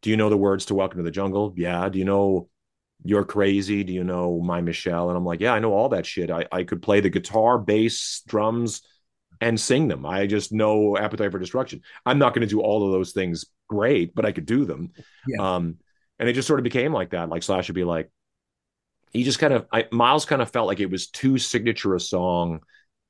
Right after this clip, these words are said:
Speaker 1: for Axl Rose for him to kinda, although he definitely did sing it on a couple of occasions, he kinda felt like, "You know what? It's just such a signature thing for Axl that I feel like it's, you know, I guess don't feel good about being out there going, singing that song." I go,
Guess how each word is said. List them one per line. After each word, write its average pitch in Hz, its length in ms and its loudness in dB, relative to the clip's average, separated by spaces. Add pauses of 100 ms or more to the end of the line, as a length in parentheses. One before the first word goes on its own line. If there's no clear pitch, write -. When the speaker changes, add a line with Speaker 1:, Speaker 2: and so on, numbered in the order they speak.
(560)
Speaker 1:
for - 120 4
Axl 92 400 0
Rose 85 400 4
for 90 160 -6
him 90 220 0
to 82 60 0
kinda, 82 360 -4
although 131 200 6
he 151 120 6
definitely 151 420 2
did 104 200 0
sing 98 200 -4
it 107 80 -2
on 127 100 -2
a 123 60 -4
couple 135 200 -2
of 123 60 -4
occasions, 123 360 -4
he 120 60 -4
kinda 123 200 -2
felt 113 160 0
like, 107 140 -2
"You 143 60 -2
know 151 80 0
what? 143 140 0
It's 127 120 -4
just - 180 -6
such 156 180 -4
a 113 40 -2
signature 107 580 -2
thing 92 260 -4
for - 200 -4
Axl 117 600 2 (300)
that 107 100 2
I 104 40 4
feel 139 200 4
like 120 180 4
it's, - 180 -2
you 120 80 0
know, 92 300 0 (420)
I 101 80 2
guess 107 220 0 (100)
don't 107 220 2
feel 92 600 0 (300)
good 101 220 0
about 82 300 -4
being 85 200 -2
out 82 160 -6
there 82 140 -2
going, 78 520 -4 (320)
singing 87 360 2
that 76 160 -2
song." 87 280 2
I 87 40 2
go, 85 240 -2